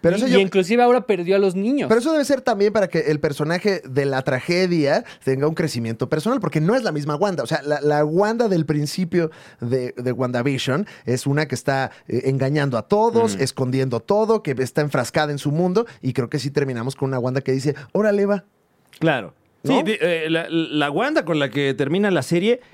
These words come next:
Speaker 3: ya la podríamos ver, eh, ahora sí en un equipo de Avengers, siendo ya parte de,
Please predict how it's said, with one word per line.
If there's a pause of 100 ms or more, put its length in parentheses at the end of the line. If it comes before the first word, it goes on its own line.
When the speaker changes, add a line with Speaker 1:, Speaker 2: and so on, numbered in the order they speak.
(200)
Speaker 3:
ya
la
podríamos
ver,
eh,
ahora
sí
en
un
equipo
de
Avengers,
siendo
ya
parte
de,